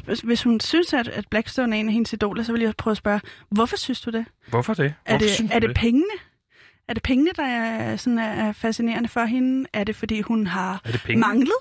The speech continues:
Speaker 1: penge i hendes opvækst?
Speaker 2: Snak om hendes opvækst?
Speaker 1: Det er en
Speaker 2: Eller
Speaker 1: pissegod
Speaker 2: spørge, om hun mangler penge nu?
Speaker 1: Folk vil jo gerne snakke om sig selv generelt.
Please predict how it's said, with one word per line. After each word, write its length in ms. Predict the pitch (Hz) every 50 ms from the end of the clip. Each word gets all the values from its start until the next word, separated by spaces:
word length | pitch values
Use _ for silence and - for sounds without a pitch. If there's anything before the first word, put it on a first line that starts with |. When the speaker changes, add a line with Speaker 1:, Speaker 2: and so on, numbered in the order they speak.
| - -
Speaker 1:
penge 400 | - 277 247 240 262 285 294 285
i 20 |
hendes 260 | 214 226 240 220 -
opvækst? 600 | - 202 - - 339 339 - - - - - - _ _ _ _ _ _ _ _ _ _ -
Speaker 2:
Snak 240 | - - 156 180 202
om 60 | 220
hendes 120 | 202 185 -
opvækst? 560 | - 202 - - 220 - - - - - _ _ _ _ _ _ _ _
Speaker 1:
Det 60 | 277
er 40 | 254
en 100 | 247 247 - -
Speaker 2:
Eller 120 | - 311 339
Speaker 1:
pissegod 220 | 269 269 302 - 156
Speaker 2:
spørge, 140 | 151 156 165
om 80 | 156
hun 140 | 147 139 143
mangler 220 | 135 127 123 123 117
penge 200 | 139 139 143 139
nu? 180 | 139 156 165 - _ _ _ _ _ -
Speaker 1:
Folk 180 | - 269 254 269
vil 80 | 269
jo 120 | 254 233 214
gerne 160 | 214 208 220
snakke 300 | 214 - - 196 202 208
om 60 | 214 196
sig 120 | - 196
selv 200 | - - 196 - -
generelt. 580 | - 196 170 165 - - - _ - - -